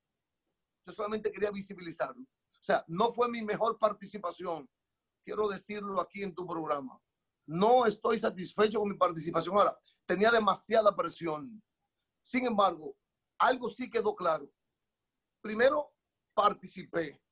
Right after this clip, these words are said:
Y si bien es cierto que no saqué los números que un hombre como yo debe de sacar, porque yo no, no, eh, oye, oye, qué verdad más terrible la que yo te voy a dar ahora. Por un montón de razones,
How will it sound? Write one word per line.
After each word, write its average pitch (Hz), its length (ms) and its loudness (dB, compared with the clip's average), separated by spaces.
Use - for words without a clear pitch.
Y 170 80 -8
si 202 140 -6
bien 240 240 2
es 247 140 4
cierto 226 420 4
que 190 100 -6
no 208 140 2
saqué 233 300 2
los 214 180 2
números 208 580 2
que 180 100 0
un 220 180 2
hombre 226 300 6
como 196 240 2
yo 202 300 4
debe 196 580 2
de 226 140 2
sacar, 180 480 2
porque 165 200 -6
yo 190 120 0
no, 214 220 2
no, 196 100 2
eh, 208 440 -4
oye, 233 260 2
oye, 240 220 2
qué 294 140 4
verdad 247 480 6
más 220 300 -4
terrible 208 520 -8
la 165 120 -6
que 165 80 -12
yo 175 100 -10
te 196 60 -2
voy 185 140 -2
a 165 60 0
dar 160 140 4
ahora. 139 320 -6
Por 226 180 4
un 311 160 -2
montón 269 560 2
de 214 120 2
razones, 220 840 0